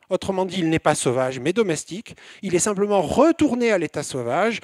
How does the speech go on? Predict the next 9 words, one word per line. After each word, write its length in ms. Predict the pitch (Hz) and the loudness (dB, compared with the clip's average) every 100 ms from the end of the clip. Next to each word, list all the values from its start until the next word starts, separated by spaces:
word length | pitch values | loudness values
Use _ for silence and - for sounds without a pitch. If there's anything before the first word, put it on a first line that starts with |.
| - - - | -14 -20 0
puisque 340 | 269 294 - | 2 2 0
l'humanité 800 | 226 208 180 160 151 147 165 220 - - | -2 0 -2 -4 -4 -2 -2 -2 -8 -10
a 140 | 185 | -8
comme 260 | - 233 226 - | 0 0 0 -2
abandonné 720 | 240 240 240 214 196 185 190 | -2 2 2 4 4 2 0
sa 180 | 190 | 0
relation 500 | 156 143 139 - 139 | 2 2 0 -4 -4
avec 300 | 120 113 101 | -4 -4 -8
lui. 160 | - | -14